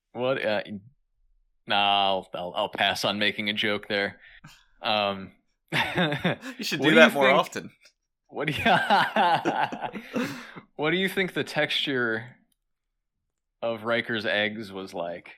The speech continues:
Speaker 2: Um, I think it, they would be soggy. They looked wet, and, uh,
Speaker 1: They looked, they looked somehow overcooked at the same time.
Speaker 2: the color was off, certainly.
Speaker 1: Yeah,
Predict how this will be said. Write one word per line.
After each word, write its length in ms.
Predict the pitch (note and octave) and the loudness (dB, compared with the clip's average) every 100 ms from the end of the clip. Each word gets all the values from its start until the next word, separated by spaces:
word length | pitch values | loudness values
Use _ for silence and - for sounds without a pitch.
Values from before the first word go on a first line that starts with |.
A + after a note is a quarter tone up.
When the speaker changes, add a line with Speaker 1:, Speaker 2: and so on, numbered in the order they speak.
| _ _ _ _ - - | _ _ _ _ -12 2
Speaker 2:
Um, 520 | A#2 A#2 A2 G#2+ G#2 - - - _ _ _ _ | 4 6 4 0 -6 -10 -18 -20 _ _ _ _
I 80 | A2 | -8
think 220 | G#2 B2 | -6 -8
it, 80 | B2 - - | -8 -12 -6
they 180 | G#2 | -4
would 180 | G#2 G2 | -2 -6
be 120 | F2 F2+ | -8 -8
soggy. 500 | - F#2+ A2 C3+ D3 | -2 0 0 -2 -6
They 120 | G2 | -6
looked 400 | F#2 G#2+ - - - | -4 -6 -8 -20 -20
wet, 400 | F2+ F#2 B2 - _ _ _ _ _ _ _ _ _ _ - | -4 0 0 -4 _ _ _ _ _ _ _ _ _ _ -12
and, 420 | F#2+ F2+ F2+ E2+ | -4 -2 -2 -4
uh, 80 | - | -2
Speaker 1:
They 100 | D#3 | 0
looked, 260 | A#3+ B3+ - | 2 0 -4
they 120 | E3 F3+ | -2 0
looked 200 | G#3+ - | -2 -4
somehow 560 | - G3 G3 F#3 E3+ | -2 0 2 2 2
overcooked 600 | C#3+ D#3 C#3 A#2+ D#3+ C3 A2+ | 2 -2 -4 -4 -4 -6 -8
at 100 | - | -12
the 60 | |
same 300 | - B2 G#2+ | -6 -6 -4
time. 400 | G#2 G#2 F#2 F#2 - _ _ _ _ _ - | -2 0 0 -4 -12 _ _ _ _ _ -8
Speaker 2:
the 180 | B2+ | -6
color 400 | D3 - D#3 B2+ F#2+ | -6 -2 -2 0 -2
was 160 | F2+ | -6
off, 400 | E2 C#2+ - - _ _ _ _ | -8 -12 -16 -20 _ _ _ _
certainly. 460 | - G#2+ F#2+ - B2 | -8 -6 -6 -4 0
Speaker 1:
Yeah, 280 | G#2+ F#2 | 2 2